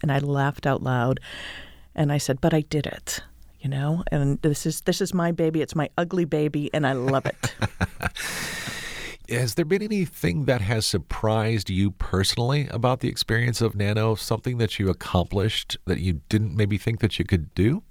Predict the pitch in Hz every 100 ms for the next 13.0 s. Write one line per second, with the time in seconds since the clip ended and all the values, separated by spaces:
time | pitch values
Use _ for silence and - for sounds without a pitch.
0 | - - - - 165 165 165 170 147 147
1 | 147 143 147 170 208 226 - - 147 240
2 | 147 - 175 208 175 156 151 160 165 165
3 | 139 - - - - - - 147 143 156
4 | 156 160 170 196 170 175 180 175 170 -
5 | 208 196 208 196 190 202 208 156 143 -
6 | 143 - 160 - 135 143 147 139 139 135
7 | - 151 143 135 - - 139 135 190 -
8 | 147 135 143 135 139 - - - - -
9 | - - - 151 147 139 123 - - -
10 | - - - - 160 175 165 151 156 151
11 | 170 165 151 - - - 139 - 156 -
12 | 135 143 139 143 139 139 143 175 156